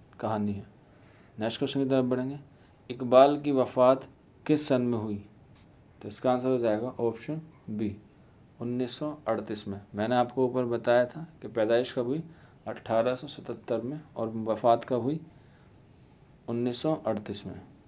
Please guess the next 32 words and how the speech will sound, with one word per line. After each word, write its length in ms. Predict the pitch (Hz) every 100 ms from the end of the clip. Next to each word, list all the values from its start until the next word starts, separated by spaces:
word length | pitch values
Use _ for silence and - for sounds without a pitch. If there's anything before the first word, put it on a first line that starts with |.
| - - - -
नेक्स्ट 180 | 117 120
क्वेश्चन 220 | 131 139
की 60 | 131
तरफ 200 | 131 127
बढ़ेंगे। 360 | 123 123 135 156 - - - - -
रिसाला 540 | 113 120 127 123 131 147 - - - -
तहज़ीबुल 540 | 117 120 123 139 139
अखलाक 580 | 123 - 123 120 123 - - - - - -
किस 220 | 151 147 -
सन 120 | 127
में 200 | 127 131
जारी 300 | 117 107 110
हुआ? 320 | 107 107 90 - - - - - -
क्वेश्चन 260 | 113 - 127
नंबर 220 | 127 127
थर्टी 320 | 127 120 131
थ्री 280 | 127 123 120
है 180 | 139 151 -
और 80 | 113
इसका 200 | 117 127
आंसर 240 | 120 120
हो 60 | 120
जाएगा 260 | 110 107 120
ऑप्शन 360 | 117 117 165 160 - - - - - - - -
ए, 240 | 120 101 - - - - - -
अठारह 480 | 110 - 123 123 123
सौ 220 | 147 151 - -
सत्रह 420 | - 120 127 123
में 200 | 120 143
तहज़ीबुल 580 | 143 113 117 123 123 123
अखलाक 480 | 117 120 113 131 147 - - - - -
जारी 480 | 110 113 110 131 151